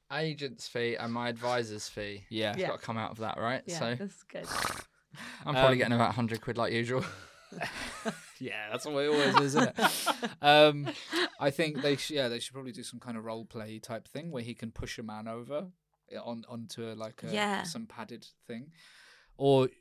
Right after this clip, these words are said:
Speaker 2: she can watch him do a boxing match. He said he does contact s-, sports. No,
Speaker 1: Contact
Speaker 2: contact
Speaker 1: sports.
Speaker 2: sports, not
Speaker 1: Yeah,
Speaker 2: fighting.
Speaker 1: but that could
Speaker 2: Did he
Speaker 1: be
Speaker 2: do, do
Speaker 1: anything.
Speaker 2: fights?
Speaker 1: That could be anything. That could be
Speaker 3: Well, you
Speaker 1: touch
Speaker 3: know,
Speaker 1: rugby.
Speaker 3: you get
Speaker 2: Touch
Speaker 3: those,
Speaker 2: rugby.
Speaker 3: um,
Speaker 2: Ooh.
Speaker 3: you know, you get how some couples go to, like, a, an orgy, or they go to those sex parties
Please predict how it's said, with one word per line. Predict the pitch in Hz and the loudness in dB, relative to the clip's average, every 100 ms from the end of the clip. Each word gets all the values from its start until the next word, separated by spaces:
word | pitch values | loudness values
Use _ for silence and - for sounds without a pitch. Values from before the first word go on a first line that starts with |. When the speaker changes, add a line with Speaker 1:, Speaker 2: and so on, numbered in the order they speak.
| _ | _
Speaker 2:
she | - - 123 | -6 -4 -4
can | 123 | 0
watch | 120 127 - | 0 0 0
him | 120 | -2
do | 113 113 | 0 -2
a | 107 | 0
boxing | 117 - - 117 113 | -2 -2 -6 -4 -2
match. | 127 - | -4 -4
He | - 110 | -8 -8
said | 104 117 | -6 -6
he | 113 | -6
does | 113 | -10
contact | - 120 117 120 117 | -12 -16 -14 -16 -16
s-, | - _ - | -20 _ -20
sports. | - - 165 - - | -14 -8 -8 -8 -12
No, | 131 151 | -2 0
Speaker 1:
Contact | 127 | 2
Speaker 2:
contact | 170 165 139 | -2 -4 -8
Speaker 1:
sports. | - 151 113 - | -4 -4 -4 -6
Speaker 2:
sports, | |
not | 127 | -12
Speaker 1:
Yeah, | - | -8
Speaker 2:
fighting. | 120 117 | -8 -6
Speaker 1:
but | |
that | 135 143 | -8 -6
could | 139 | -2
Speaker 2:
Did | 156 | -2
he | 165 | 0
Speaker 1:
be | |
Speaker 2:
do, | 185 180 | 0 0
do | |
Speaker 1:
anything. | 180 - | -2 0
Speaker 2:
fights? | 185 131 | 0 0
Speaker 1:
That | 143 | -4
could | - | -6
be | 110 | -8
anything. | 127 - | -10 -12
That | 143 | -8
could | |
be | - | 0
Speaker 3:
Well, | 339 | 4
you | 330 | 4
Speaker 1:
touch | 359 | 6
Speaker 3:
know, | 392 | 6
Speaker 1:
rugby. | 359 | 6
Speaker 3:
you | 370 | 6
get | 359 - | 4 6
Speaker 2:
Touch | 339 | 6
Speaker 3:
those, | 339 | 6
Speaker 2:
rugby. | - 302 | 6 6
Speaker 3:
um, | 302 | 6
Speaker 2:
Ooh. | 302 285 233 220 _ _ | 2 0 -2 -10 _ _
Speaker 3:
you | 285 285 | 0 2
know, | |
you | 302 302 | 2 2
get | 285 | 2
how | 254 254 254 - | 4 2 0 -4
some | - 247 | 2 2
couples | 233 240 - 202 - | 2 -2 -2 -6 0
go | 208 202 | 2 2
to, | 196 196 | 2 -4
like, | 190 185 - | -4 -4 -4
a, | 180 165 _ _ - _ - | -4 -6 _ _ -20 _ -6
an | 208 | 0
orgy, | 208 214 214 147 131 151 156 _ | 4 4 2 -2 -4 -6 -16 _
or | - | -4
they | 185 180 | 0 2
go | 190 - | 2 0
to | - | 0
those | 196 196 | 0 2
sex | 226 - - | -2 -4 -8
parties | 165 147 - - - - - | -8 -8 -8 -10 -12 -14 -18